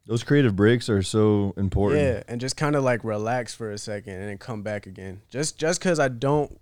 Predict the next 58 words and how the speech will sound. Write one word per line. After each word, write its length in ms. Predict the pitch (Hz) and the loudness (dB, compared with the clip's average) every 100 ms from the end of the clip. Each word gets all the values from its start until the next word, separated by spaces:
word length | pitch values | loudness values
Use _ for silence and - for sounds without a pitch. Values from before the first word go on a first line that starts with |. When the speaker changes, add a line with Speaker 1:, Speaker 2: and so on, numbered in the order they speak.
| _ | _
Speaker 2:
if 160 | 120 131 | -8 0
I 140 | 151 | 0
feel 280 | 151 - 147 | 0 -2 0
myself 420 | 156 147 151 147 | 2 0 2 0
starting 320 | - 135 135 127 | 0 -2 -2 -4
to 80 | |
get 240 | 104 120 131 | -4 -4 0
that 180 | 143 143 | 0 2
way, 140 | 147 | 2
I 100 | 117 | 0
don't 120 | 120 | 0
wanna 140 | 127 101 | -2 -6
push 260 | - 131 | -8 -6
it 100 | 113 | -6
too 180 | - - | -8 -4
Speaker 1:
Mm-hmm. 120 | 113 | 0
Speaker 2:
far 300 | 139 113 131 | 0 0 0
where 180 | 123 113 | 0 -4
it 60 | 98 | -6
becomes, 340 | 107 123 113 | -8 -10 -8
like, 140 | 104 107 | -8 -8
a 60 | |
long-lasting 720 | 101 104 107 107 101 104 98 95 | -8 -8 -8 -8 -8 -8 -10 -10
thing. 320 | 107 98 95 _ _ _ _ | -10 -10 -12 _ _ _ _
You 80 | 113 | -8
Speaker 1:
It's, 100 | 113 | 0
Speaker 2:
know 40 | |
what 160 | 123 117 | 2 2
Speaker 1:
it's 0 | |
Speaker 2:
I'm 20 | |
Speaker 1:
a, 40 | 123 | 2
Speaker 2:
saying? 160 | 117 | 2
Speaker 1:
it's 120 | 131 | 2
a 80 | 143 | 2
tough 300 | - 139 139 | 4 4 4
thing. 380 | - 143 131 110 | 4 4 6 6
Me 140 | 123 | 6
and 120 | 127 117 | 6 4
Steve 240 | - 120 | 2 2
were 80 | 113 | 2
talking 260 | 117 113 | 4 4
about 140 | 107 104 | 4 4
this 160 | 107 | 2
the 100 | - | 2
other 160 | 107 101 | 2 4
day 300 | 95 107 110 | 6 8 8
about 380 | 95 98 98 - _ _ _ _ 98 | 8 8 6 4 _ _ _ _ 2
how, 280 | 95 92 - _ _ | 4 4 0 _ _
like 120 | 110 107 | 2 4
I 40 | |
said, 180 | 98 113 | 6 6
we've 120 | 101 | 6
been 120 | 101 | 6
doing 200 | 98 104 | 6 6
this 120 | 104 | 6
for 120 | - 98 | 2 -2
so 260 | - 104 | 2 6
long. 420 | 101 117 110 104 | 8 8 8 4